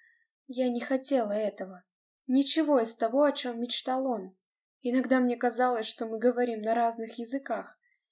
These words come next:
И, думаю, он чувствовал то же самое.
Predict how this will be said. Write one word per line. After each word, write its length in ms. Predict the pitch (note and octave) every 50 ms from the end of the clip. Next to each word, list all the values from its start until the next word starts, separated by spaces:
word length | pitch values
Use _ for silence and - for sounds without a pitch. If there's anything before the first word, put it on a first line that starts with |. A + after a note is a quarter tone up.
| _ _ -
И, 280 | - A3 G#3+ G#3+ G#3
думаю, 440 | F#3+ A3+ A3+ A3 G#3+ G#3+ G#3+ G#3 - -
он 240 | A3 G#3+ G#3+ G#3+ G#3+
чувствовал 600 | A3 - A#3+ A#3+ - - - A3+ G#3+ G#3 G#3 G#3+
то 180 | G#3+ B3 A#3 A3+
же 120 | A#3 B3
самое. 640 | B3 - - C#4 B3+ A#3+ G#3 G3+ F#3+ F#3+ F#3+ F#3+